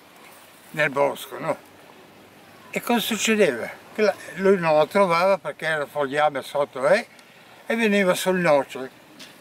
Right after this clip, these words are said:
Quando il noce aveva questa dimensione,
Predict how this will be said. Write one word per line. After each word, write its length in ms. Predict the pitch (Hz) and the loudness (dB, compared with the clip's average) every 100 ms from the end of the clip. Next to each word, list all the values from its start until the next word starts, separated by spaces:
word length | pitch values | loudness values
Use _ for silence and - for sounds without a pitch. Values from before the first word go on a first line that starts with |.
| - - | -14 0
Quando 340 | 240 302 226 | 2 4 2
il 100 | 190 | 2
noce 520 | 190 196 - 147 127 - - - - - - - | 2 2 0 -8 -8 -12 -20 -20 -20 -20 -20 -6
aveva 380 | 147 156 190 170 | -2 2 2 2
questa 320 | 180 165 160 | 0 -2 -4
dimensione, 840 | 147 139 135 - 123 110 120 165 | -6 -4 -4 -2 -4 -2 0 0